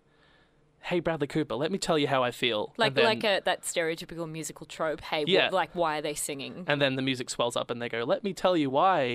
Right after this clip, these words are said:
Speaker 2: Yeah,
Speaker 1: this is
Speaker 2: okay.
Speaker 1: what I'm feeling through song." Um, they do that in the movie. Like, they definitely, you know, emote through their music, but
Speaker 2: Mm.
Speaker 1: it's never in that really contrived way,
Speaker 2: Mm.
Speaker 1: um,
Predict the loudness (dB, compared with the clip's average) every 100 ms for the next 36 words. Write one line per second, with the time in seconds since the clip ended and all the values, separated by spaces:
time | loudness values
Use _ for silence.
0 | -2 -4 -2 -2 0 2 2 2 2 0
1 | 0 -2 0 2 2 0 -8 -14 -20 -20
2 | _ 4 6 4 -2 -12 0 0 4 2
3 | 2 -2 -8 _ _ _ -6 -4 -2 -4
4 | -4 -10 -10 -8 -4 -4 0 0 0 -2
5 | -6 -8 -16 _ _ _ _ _ _ _
6 | -10 -10 -6 -4 0 0 -2 -6 -6 -4
7 | -4 -6 -8 -10 -8 -6 -6 -4 -4 -2
8 | -4 -6 -10 -20 -20 -20 _ -6 -4 -4
9 | -4 -4 -6 -4 0 0 0 -4 -6 -8
10 | -18 -20 -10 -4 -4 -4